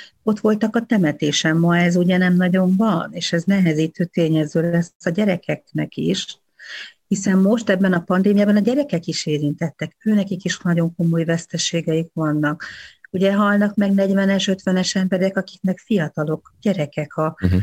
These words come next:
Speaker 1: a gyerekeik, tehát kicsik még, valamint ugye az iskolában vesztettek el pedagógusok, iskolában, más intézményekben pedagógusokat,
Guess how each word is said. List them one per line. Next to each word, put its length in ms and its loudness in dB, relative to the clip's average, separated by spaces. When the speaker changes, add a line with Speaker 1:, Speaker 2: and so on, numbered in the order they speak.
Speaker 1:
a 80 -4
gyerekeik, 800 -2
tehát 180 -8
kicsik 600 -2
még, 520 -2
valamint 480 2
ugye 160 2
az 100 0
iskolában 640 0
vesztettek 680 -2
el 120 0
pedagógusok, 800 -2
iskolában, 760 0
más 360 0
intézményekben 880 0
pedagógusokat, 1200 -4